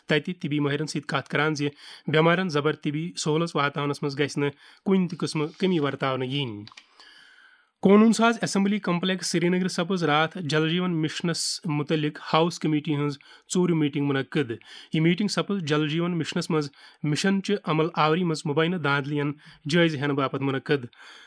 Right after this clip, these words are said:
اتھ Doran suppose tati قونوٗن ساز اسمبلی hinden پرولیجزن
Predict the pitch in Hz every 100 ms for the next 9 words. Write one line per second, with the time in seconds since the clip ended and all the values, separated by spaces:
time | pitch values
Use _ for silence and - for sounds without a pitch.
0 | _ - 180 143 170 202 226 180 175 180
1 | 175 156 208 208 160 160 156 185 190 -
2 | 160 156 147 147 151 151 - - _ 165
3 | 165 160 180 170 190 196